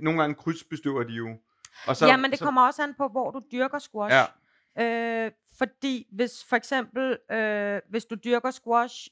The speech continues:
Speaker 2: øh, her, hvor der er haver over det hele,
Speaker 1: Mhm.
Speaker 2: øh, så kan de meget nemt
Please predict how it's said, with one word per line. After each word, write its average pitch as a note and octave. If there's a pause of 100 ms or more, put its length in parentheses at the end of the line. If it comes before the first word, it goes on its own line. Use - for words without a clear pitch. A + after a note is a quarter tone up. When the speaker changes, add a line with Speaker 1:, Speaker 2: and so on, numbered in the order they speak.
(100)
Speaker 2:
øh, G3+
her, A3
hvor A3+
der G3
er A3
haver A#3
over G3+
det F#3+
hele, A#3
Speaker 1:
Mhm. B2 (360)
Speaker 2:
øh, A3+
så -
kan A#3+
de A#3
meget G#3+
nemt A3